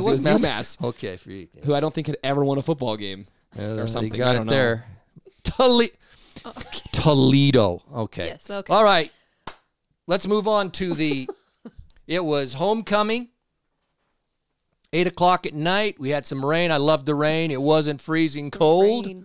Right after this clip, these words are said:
Speaker 2: The rain was great.
Speaker 1: If you were prepared. Now, I saw a lot of idiots going in there unprepared. I'm sure they suffered a little bit. But if you're prepared, we had some rain. What an atmosphere. I thought it was cool.
Speaker 2: It was fun. And I'll just give some advice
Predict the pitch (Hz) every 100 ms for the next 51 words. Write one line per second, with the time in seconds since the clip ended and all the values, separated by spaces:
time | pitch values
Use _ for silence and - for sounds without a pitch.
0 | - - 127 196 123 - - 98 98 165
1 | 160 170 156 143 - 175 175 180 190 190
2 | - _ _ _ 143 156 165 175 170 147
3 | 160 160 151 123 143 139 135 131 127 127
4 | 143 127 117 120 117 120 123 143 127 123
5 | - 123 120 113 113 117 110 104 104 -
6 | _ _ _ _ _ 123 127 127 120 120
7 | 120 160 160 156 143 127 123 - 120 135
8 | 160 160 156 156 151 - _ 349 226 156
9 | 156 139 - 131 139 247 220 180 143 131
10 | - 123 117 104 117 - 139 131 165 208
11 | 233 240 202 165 123 117 135 -